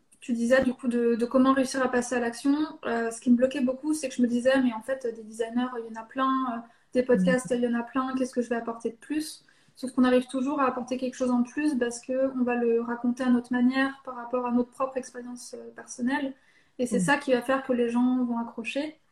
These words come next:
Speaker 1: à certaines personnes plus qu'à d'autres d'ailleurs, parce qu'ils vont réussir à s'identifier, euh, bah, à la personnalité, à la façon de parler, et cetera. Euh, typiquement, c'est le retour que j'ai par rapport au podcast.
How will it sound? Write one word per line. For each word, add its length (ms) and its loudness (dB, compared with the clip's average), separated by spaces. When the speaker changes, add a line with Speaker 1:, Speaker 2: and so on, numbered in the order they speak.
Speaker 1:
à 80 2
certaines 360 4
personnes 340 2
plus 200 -6
qu'à 140 -6
d'autres 160 0
d'ailleurs, 320 2
parce 180 -2
qu'ils 140 -2
vont 100 4
réussir 380 0
à 60 -2
s'identifier, 760 -4
euh, 80 -2
bah, 80 -8
à 40 -8
la 80 -8
personnalité, 840 -6
à 80 -4
la 80 -8
façon 320 -10
de 60 -4
parler, 340 -6
et 100 -6
cetera. 480 -8
Euh, 340 0
typiquement, 380 2
c'est 140 0
le 100 4
retour 340 -2
que 140 2
j'ai 160 4
par 140 -8
rapport 280 -4
au 60 -6
podcast. 640 -6